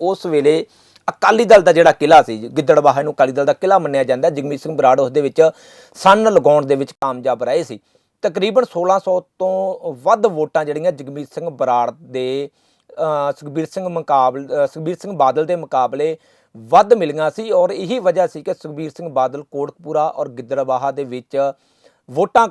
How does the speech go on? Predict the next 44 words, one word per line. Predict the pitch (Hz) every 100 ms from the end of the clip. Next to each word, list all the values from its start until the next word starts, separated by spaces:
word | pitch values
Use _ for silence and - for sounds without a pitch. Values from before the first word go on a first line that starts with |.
| 202
ਘਟਣ | 165
ਦੇ | 147 143
ਚੱਲਦਿਆਂ | - 131 127 135
ਜਿਹੜਾ | 131 131
ਹੈਗਾ | 113 120 147
ਜਗਮੀਤ | 127 131 127
ਸਿੰਘ | 151 135
ਬਰਾੜ | 123 117
ਤੋਂ | 113 135
ਚੋਣ | 127 123 117 104
ਹਾਰ | 113
ਗਏ | 120 135
ਸੀ | 123 202
ਔਰ | 160 165
ਉੱਨੀ | 156 143
ਸੌ | 151
ਛਿਆਨਵੇਂ, | 139 131 123 147 143
ਉੱਨੀ | 131
ਸੌ | 156 139
ਅਠਾਨਵੇਂ | 117 120 143 160
ਔਰ | 156
ਉੱਨੀ | 156 147
ਸੌ | 165
ਨੜਿਨਵੇਂ | 151 123 131 147
ਦੀਆਂ | 156 170 180 - _ _ _ 156
ਲੋਕ | 160 233 240
ਸਭਾ | 240 226
ਚੋਣਾਂ | 208 170 147
ਦੇ | 139
ਵਿੱਚ | 139 127 127
ਗਿੱਦੜਬਾਹਾ | 113 135 156 233 202 170
ਹਲਕੇ | 147 -
ਤੋਂ | 123 135
ਜਿਹੜੇ | 131
ਹੈਗਾ | 127
ਕਾਂਗਰਸ | - 139 131 131 - 143
ਜਿੱਤਦੀ | 127 147 151 156
ਰਹੀ, | 151 185 _ _ _ -
ਪਰ | 175 165 175
ਵਿਧਾਨ | 156 139 147 190
ਸਭਾ | 185 190
ਚੋਣਾਂ | 185 147 139
ਦੇ | 135
ਵਿੱਚ | 135